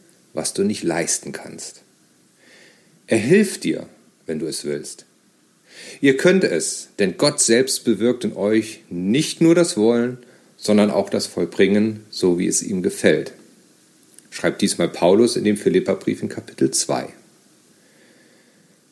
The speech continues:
Gott wird dir also zeigen, wie du mit deinen Worten richtig umgehst. Er wird dich sensibilisieren und dich vor Unglück bewahren, wenn du das zulässt.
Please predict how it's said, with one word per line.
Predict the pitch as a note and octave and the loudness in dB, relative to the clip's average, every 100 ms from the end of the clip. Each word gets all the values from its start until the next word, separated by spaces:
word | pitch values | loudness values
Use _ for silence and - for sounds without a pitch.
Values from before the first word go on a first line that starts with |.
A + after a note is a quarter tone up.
| _ _ _ - | _ _ _ 2
Gott | E3+ F3+ | 4 6
wird | F#3 | 6
dir | D3+ | 6
also | C3+ C#3 | 4 2
zeigen, | C3 - C3 D3 D#3+ B2 F#2 F2+ F#2+ | 2 0 4 4 6 4 0 -4 -4
wie | A2+ | 0
du | A2+ | 0
mit | G#2+ G#2 | 0 -2
deinen | F#2 F#2 | -2 0
Worten | F2+ F#2+ - | 0 -2 -4
richtig | G2+ G2 G#2 - | -6 -6 -8 -10
umgehst. | G2 G2 - - - - _ _ _ - - | -10 -8 -10 -10 -12 -16 _ _ _ -20 -16
Er | - A#2+ | 0 4
wird | D#3+ D#3 | 4 4
dich | D3 | 2
sensibilisieren | C#3 C3+ B2+ B2+ A#2 G#2 G#2 A#2+ D#3 F#3+ - - _ _ _ _ | 2 2 2 2 2 2 4 4 4 0 -4 -20 _ _ _ _
und | A#2 A2+ | 2 2
dich | A2+ | 0
vor | - - | -2 0
Unglück | A2+ A2+ - G#2 - | 2 2 0 0 0
bewahren, | F2+ E2+ C#2 B1+ - _ _ _ _ _ _ _ _ _ _ _ | -2 -2 -6 -10 -14 _ _ _ _ _ _ _ _ _ _ _
wenn | - D2+ | -6 0
du | E2+ | 0
das | G#2 - | 0 -2
zulässt. | - F3 D2 - - | 4 4 4 -6 -12